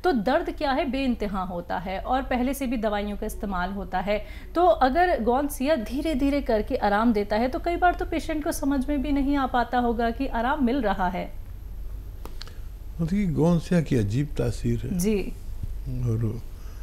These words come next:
Speaker 2: क्योंकि हम लोग हज़ारों लाखों लोगों पर आजमा
Speaker 1: हम्म,
Speaker 2: चुके
Speaker 1: हम्म।
Speaker 2: हैं, मैं ज़ाती तौर पर कभी लेता हूँ,
Speaker 1: हम्म।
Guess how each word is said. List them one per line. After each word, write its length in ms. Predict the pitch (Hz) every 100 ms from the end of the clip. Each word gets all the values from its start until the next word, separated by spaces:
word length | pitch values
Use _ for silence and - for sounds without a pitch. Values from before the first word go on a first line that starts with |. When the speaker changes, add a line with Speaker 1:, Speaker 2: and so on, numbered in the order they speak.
| - - -
Speaker 2:
क्योंकि 220 | 135 143
हम 220 | 151 151 151
लोग 200 | 143 127
हज़ारों 560 | 123 135 135 139 127
लाखों 420 | 120 110 - 127
लोगों 220 | 123 117 117
पर 200 | - 117
आजमा 320 | 104 98 110
Speaker 1:
हम्म, 60 |
Speaker 2:
चुके 80 | 226
Speaker 1:
हम्म। 180 | 220 214
Speaker 2:
हैं, 240 | 113 120 - - - - - - - - - - - - - - - 123 120 123
मैं 100 | 165
ज़ाती 400 | 139 123 120 175
तौर 200 | 165 160
पर 160 | 160
कभी 260 | 156 156 156
लेता 340 | 143 135 -
हूँ, 200 | 135 139 175
Speaker 1:
हम्म। 280 | 226 208